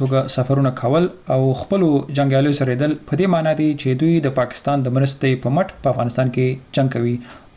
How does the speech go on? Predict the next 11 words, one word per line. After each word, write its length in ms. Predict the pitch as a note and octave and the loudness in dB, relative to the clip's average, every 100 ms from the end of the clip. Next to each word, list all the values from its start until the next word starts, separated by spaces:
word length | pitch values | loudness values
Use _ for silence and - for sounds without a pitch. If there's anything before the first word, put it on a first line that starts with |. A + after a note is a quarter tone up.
| - | -2
او 60 | C3 B2+ B2 C3+ | 0 0 0 -2
تاوتریخوالي 520 | C3 C3+ C#3+ C3+ B2+ | 0 -2 0 0 2
ته 160 | B2 A#2 | 0 2
دوام 200 | A#2 A2+ | 0 0
ورکوي. 300 | A2 - - - - - F#3 | -6 -8 -8 -10 -20 -4 -2
دا 40 | G3 A3+ | 0 0
کار 200 | G#3+ G3 | -2 0
دا 140 | G#3 G#3+ | -2 0
هم 80 | A#3 C#3 | 0 0
ثابتوي 380 | B2 B2 B2 B2 - - - - | -2 -4 -4 -6 -14 -20 -18 -2
چې 180 | C#3 | -2